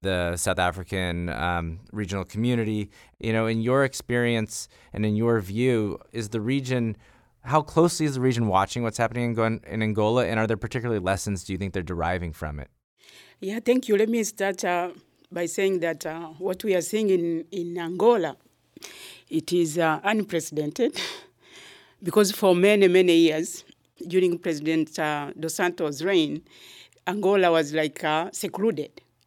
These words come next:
Speaker 2: They were not taking initiatives. They were not attending any of these summits, regional summit, the sadc summit, the Great Lakes Summit.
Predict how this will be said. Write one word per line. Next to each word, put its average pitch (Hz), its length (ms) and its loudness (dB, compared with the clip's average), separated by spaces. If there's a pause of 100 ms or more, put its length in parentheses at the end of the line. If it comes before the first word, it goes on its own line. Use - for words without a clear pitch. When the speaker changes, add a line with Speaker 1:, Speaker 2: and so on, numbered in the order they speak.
(140)
Speaker 2:
They 185 80 -4
were 180 100 2
not 180 160 2
taking 165 260 -6
initiatives. 269 960 0 (400)
They 175 80 0
were 170 140 2
not 170 220 -2
attending 254 640 2
any 247 120 4
of 233 160 2
these 233 160 2
summits, 220 640 -2
regional 202 320 -2
summit, 208 500 0 (200)
the 214 100 -6
sadc 175 580 -2
summit, 262 560 0
the 180 600 0
Great 175 280 2
Lakes 160 280 -4
Summit. 294 600 0